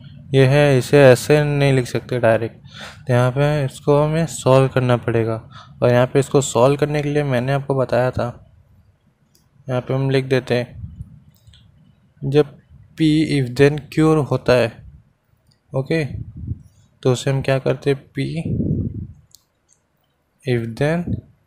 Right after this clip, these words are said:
sorry, यहाँ पे P if and only if Q होता है तो P if then करेंगे उसे, उसके बाद यहाँ पे साइन रहेगा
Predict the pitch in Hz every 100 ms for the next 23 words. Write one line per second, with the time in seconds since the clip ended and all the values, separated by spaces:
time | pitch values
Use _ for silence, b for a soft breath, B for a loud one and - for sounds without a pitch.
0 | _ _ _ _ - - 123 131 131 127
1 | 139 139 143 156 135 139 139 139 131 131
2 | 131 135 156 170 - _ b b b _
3 | 143 139 135 131 135 139 - - 139 143
4 | 160 - _ _ _ - 127 123 139 143
5 | 135 123 127 127 127 123 147 165 - -
6 | - _ b _ - 120 - 151 135 127
7 | 127 - - - _ _ _ _ _ _
8 | _ _ - 123 123 - 127 - 135 143
9 | 147 135 123 120